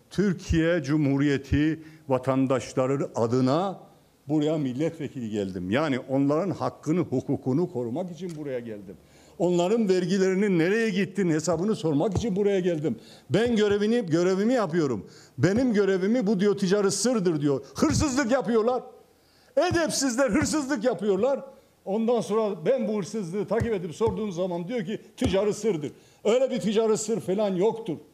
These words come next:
Hırsızlıktır bu resmen. Bu milletten çalınmadır. Bu tüyü bitmemiş yetim, yetim hakkını almaktır. Bunun dışında başka hiçbir şey değildir. Bütün bunların hesabını ver-, verecekler. Vermemeleri mümkün değil değerli arkadaşlar.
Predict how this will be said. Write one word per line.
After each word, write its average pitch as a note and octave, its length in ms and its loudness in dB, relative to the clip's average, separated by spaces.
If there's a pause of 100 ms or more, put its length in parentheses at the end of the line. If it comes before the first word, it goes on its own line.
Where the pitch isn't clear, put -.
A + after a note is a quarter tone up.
(460)
Hırsızlıktır G#3+ 800 0
bu F3 120 2
resmen. C3 460 -2
Bu A3+ 100 -2
milletten A3 680 -2 (160)
çalınmadır. F3 720 -2 (300)
Bu G3+ 120 2
tüyü G3 260 0
bitmemiş G3 420 0
yetim, E3 420 0
yetim F3 280 2
hakkını E3+ 440 0 (280)
almaktır. D#3 640 0
Bunun E3 280 2
dışında D3+ 380 0
başka D3+ 300 -2
hiçbir - 300 -6
şey C3+ 260 -4
değildir. C#3 360 0 (800)
Bütün G#3+ 380 0
bunların D3 340 0
hesabını C3+ 600 0
ver-, A2+ 300 0
verecekler. A#2 580 0
Vermemeleri B2 560 0
mümkün A2+ 420 -4
değil F#2 240 -6
değerli F2+ 240 -8
arkadaşlar. E2+ 540 -18